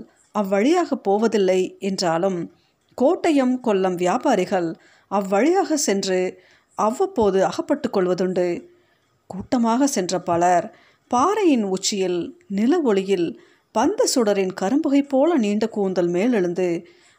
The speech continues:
பறக்க கைகளை விரித்தபடி நிற்கும் யஷியை கண்டிருக்கிறார்கள். சில கூட்டங்களை அவள் பின்தொடர்ந்து வந்திருக்கிறாள். யட்சியின் மார்பு காம்புகளிலும்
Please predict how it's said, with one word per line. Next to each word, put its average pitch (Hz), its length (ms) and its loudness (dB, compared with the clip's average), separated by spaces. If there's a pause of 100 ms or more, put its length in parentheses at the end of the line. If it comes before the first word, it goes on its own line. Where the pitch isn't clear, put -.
(120)
பறக்க 226 460 0 (380)
கைகளை 349 480 2
விரித்தபடி 196 540 0
நிற்கும் 190 400 -2
யஷியை 202 440 0
கண்டிருக்கிறார்கள். 185 880 -2 (800)
சில 185 240 -4 (180)
கூட்டங்களை 190 640 0 (500)
அவள் 190 380 0
பின்தொடர்ந்து 330 640 0
வந்திருக்கிறாள். 190 680 0 (680)
யட்சியின் 175 540 -2
மார்பு 175 400 -2
காம்புகளிலும் 170 720 -4